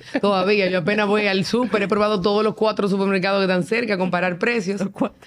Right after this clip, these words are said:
Speaker 2: Eh, pero no, voy
Speaker 1: Tú sabes que
Speaker 2: averiguar.
Speaker 1: a propósito de Punta Cana, nosotros nos pasó algo muy, muy, muy funny una vez.
Speaker 3: Ah,
Speaker 1: En,
Speaker 3: sí, sí.
Speaker 1: nosotros hicimos en, a principio de año,
Speaker 2: Ajá.
Speaker 1: hicimos un viaje a Europa.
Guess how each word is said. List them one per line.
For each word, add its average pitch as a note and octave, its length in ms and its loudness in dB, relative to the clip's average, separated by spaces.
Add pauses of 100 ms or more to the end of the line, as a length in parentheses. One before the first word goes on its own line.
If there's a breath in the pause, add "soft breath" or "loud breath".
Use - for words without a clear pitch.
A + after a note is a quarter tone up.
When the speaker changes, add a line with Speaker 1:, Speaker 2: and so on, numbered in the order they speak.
(540 loud breath)
Speaker 2:
Eh, F#3+ 640 2 (760 loud breath)
pero A3 240 2
no, G#3+ 280 -2 (100)
voy G#3 120 0
Speaker 1:
Tú G#3 100 0
sabes A2 200 4
que A#2+ 100 0
Speaker 2:
averiguar. G#2 100 0
Speaker 1:
a G#2+ 100 0
propósito G#2 460 2
de A#2 40 4
Punta A2 300 2
Cana, E2 220 2
nosotros E2 360 2
nos G#2 140 2
pasó G2 340 0
algo D#2+ 300 2
muy, E2+ 380 2
muy, E2+ 380 2
muy F#2 180 2
funny D#2 260 0
una D#2 220 2
vez. D2+ 260 0
Speaker 3:
Ah, - 140 -10
Speaker 1:
En, D#2 340 0
Speaker 3:
sí, F#2+ 140 -8
sí. F2+ 80 -4
Speaker 1:
nosotros F#2+ 480 0
hicimos G#2 360 2
en, F#2+ 200 0
a E2+ 100 -2
principio F2+ 400 0
de A#2 140 2
año, E2+ 240 0
Speaker 2:
Ajá. E2 200 0
Speaker 1:
hicimos E2+ 260 0
un F2 40 2
viaje E2+ 160 2
a E2+ 60 2
Europa. D#2+ 480 0